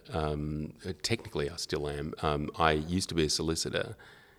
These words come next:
and then I was an associate to a Supreme Court judge, which meant that even then, while I was nominally working for one person, uh, I really was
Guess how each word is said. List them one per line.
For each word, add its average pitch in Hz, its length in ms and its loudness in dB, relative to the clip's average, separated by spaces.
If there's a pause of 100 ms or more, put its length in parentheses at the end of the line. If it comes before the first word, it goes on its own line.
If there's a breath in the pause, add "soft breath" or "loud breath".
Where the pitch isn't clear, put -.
(120)
and 78 160 -2
then 80 140 6
I 80 60 6
was 78 180 4
an 78 80 2
associate - 520 0
to - 120 -2
a 73 80 0
Supreme - 460 0
Court - 260 -2
judge, 87 580 0 (560 soft breath)
which 87 280 2
meant 82 320 6
that - 200 0 (220)
even 92 440 4
then, 82 360 4
while 76 220 2
I 78 60 2
was 76 320 2 (300)
nominally 90 760 4
working 76 440 0
for - 180 -4
one 73 340 0
person, - 720 2 (480)
uh, 71 160 2
I - 80 -2
really 80 400 8 (100)
was 71 320 -2